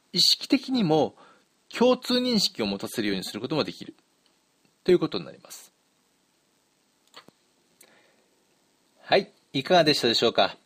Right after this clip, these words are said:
人を動かすスキルという、まあ、ちょっとキャッチーなタイトルでしたけれども、コンサルタントであるあなたが、まあ、このスキルでですね、クライアント自身に考えてもらって、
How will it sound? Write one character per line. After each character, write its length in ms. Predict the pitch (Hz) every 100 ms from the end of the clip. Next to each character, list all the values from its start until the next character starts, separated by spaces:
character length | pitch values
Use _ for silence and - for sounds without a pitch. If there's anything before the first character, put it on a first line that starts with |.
| _ _ _ _ _ _ _ _ _
人 360 | - - 214
を 80 | 208 180
動 160 | 180 185
か 140 | 180
す 200 | - 110
ス 140 | -
キ 160 | - 120
ル 180 | 92 - _ _ _ _
と 80 | -
い 280 | 143 147 143
う、 60 | - _ _
ま 60 | 143
あ、 20 |
ち 100 | -
ょ 20 |
っ 40 | 240
と 100 | -
キ 100 | 185
ャ 40 |
ッ 20 |
チ 140 | 185 143
ー 20 |
な 80 | 101
タ 120 | 131
イ 60 | 113
ト 80 |
ル 60 | 85
で 80 | 92
し 80 | -
た 80 |
け 80 | -
れ 60 | 80
ど 100 | 85
も、 320 | 104 104 82 _ - _ _ _ _ _
コ 180 | - 240
ン 60 | 269
サ 120 | 277
ル 80 | 214
タ 120 | 151
ン 60 | 127
ト 100 | 113
で 100 | 107
あ 60 |
る 100 | 95
あ 40 | 90
な 120 | 95
た 100 | 90
が、 380 | 87 101 90 - _ _
ま 60 | 127
あ、 20 |
こ 120 | -
の 120 | 156
ス 80 | 165
キ 120 | -
ル 80 | 151
で 100 | -
で 100 | -
す 120 | -
ね、 200 | 160 175 185 _ - _ _ _ _ _
ク 140 | - -
ラ 120 | 233
イ 120 | 240
ア 40 | 226
ン 80 |
ト 100 | 220
自 140 | 202 196 -
身 60 | 127
に 140 | 127
考 140 | 123 131 131
え 80 | 113
て 80 | 90
も 100 | 80
ら 100 | 82
っ 60 |
て、 460 | _ - 151 101 -